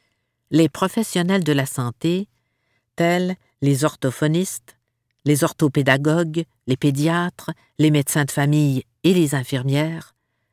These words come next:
ont en commun de veiller au développement de l'enfant et d'aider à identifier les risques précurseurs de difficultés de lecture ou de langage,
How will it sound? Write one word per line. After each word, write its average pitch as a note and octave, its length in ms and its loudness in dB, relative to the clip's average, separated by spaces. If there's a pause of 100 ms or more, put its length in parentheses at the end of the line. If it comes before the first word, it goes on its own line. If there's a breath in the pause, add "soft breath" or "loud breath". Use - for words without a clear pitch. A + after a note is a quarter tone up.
(360)
ont G3+ 220 2
en D3 160 -2
commun C#3 520 -2
de C#3+ 100 0
veiller C#3+ 560 -2
au A#2 160 -6
développement D3+ 580 0
de B2 100 -4
l'enfant A#2 600 -6 (1000)
et G3 160 4
d'aider D3+ 640 0
à C3 140 -2
identifier F3 800 0
les C#3+ 180 2
risques E3 640 -2
précurseurs D3+ 840 -4
de C3 140 -2
difficultés E3 800 0
de C#3 120 -2
lecture D#3 920 -4
ou F#3+ 120 0
de D#3+ 100 0
langage, C3 760 -4